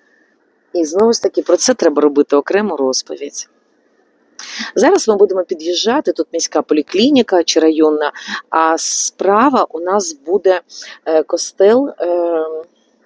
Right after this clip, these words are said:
Нагадайте мені, в мене вилетіло з голови. Клемента, святого Клемента. Прийшло. Зв'язок з, з космосом, з всесвітом налагодився. Ось такі чарівні будинки. А це вже пішли польські люкси.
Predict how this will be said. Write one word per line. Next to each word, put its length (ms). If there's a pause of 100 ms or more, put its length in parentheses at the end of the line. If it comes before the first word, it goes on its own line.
(1120)
Нагадайте 540
мені, 220
в 20
мене 240
вилетіло 400
з 100
голови. 340 (1000)
Клемента, 540
святого 400
Клемента. 580 (360)
Прийшло. 520 (220)
Зв'язок 480
з, 100 (160)
з 180
космосом, 720
з 80
всесвітом 600
налагодився. 840 (1040)
Ось 140
такі 260
чарівні 480
будинки. 680 (360)
А 100
це 140
вже 120
пішли 280
польські 360
люкси. 460